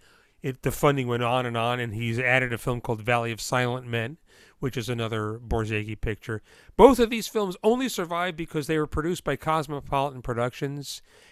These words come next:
and therefore were part of the Marion Davies collection. So you don't think of Marion Davies as a film, uh, uh, um, uh, conservationist, but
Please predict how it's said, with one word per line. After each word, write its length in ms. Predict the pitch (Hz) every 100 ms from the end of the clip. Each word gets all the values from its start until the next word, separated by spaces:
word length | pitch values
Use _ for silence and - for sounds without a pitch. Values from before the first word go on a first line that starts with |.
| -
and 320 | 147 127 123 104
therefore 420 | 139 143 - 135
were 140 | 131
part 280 | - 139 131
of 60 | 123
the 60 |
Marion 360 | 123 127 127 117
Davies 320 | 123 120 120
collection. 600 | - 113 107 - 104 87 _ - - - -
So 80 | 120
you 100 | 131
don't 160 | 170
think 180 | - 156
of 100 | 131
Marion 280 | 131 135 123
Davies 300 | 127 131 120
as 120 | 113
a 80 | 110
film, 520 | - 127 127 127 147 _ _ 135
uh, 280 | 117 107 104 _ _ _ _
uh, 380 | - 113 107 107 104 135
um, 400 | 117 107 104 104 _ - _ _ _ _
uh, 460 | 117 110 107 107 107
conservationist, 840 | - 127 117 127 117 110 - 101 - - - - _
but 280 | - 135 117